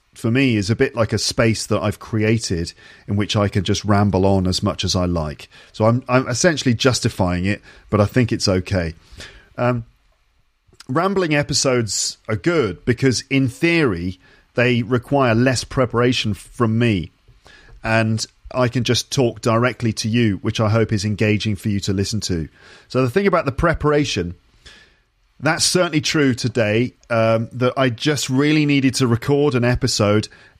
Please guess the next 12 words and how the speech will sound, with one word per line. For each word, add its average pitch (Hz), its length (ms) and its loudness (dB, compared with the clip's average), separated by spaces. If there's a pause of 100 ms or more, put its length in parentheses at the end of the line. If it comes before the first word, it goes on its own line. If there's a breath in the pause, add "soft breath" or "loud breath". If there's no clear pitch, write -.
(100)
and 113 180 2
publish 135 400 0
it 117 220 0
sort 127 220 2
of - 340 -6
today, 113 640 0 (540 loud breath)
because 120 580 0 (760 soft breath)
as 147 140 2
I'm 143 120 2
gonna 131 160 2
explain 123 440 0
later, 120 380 2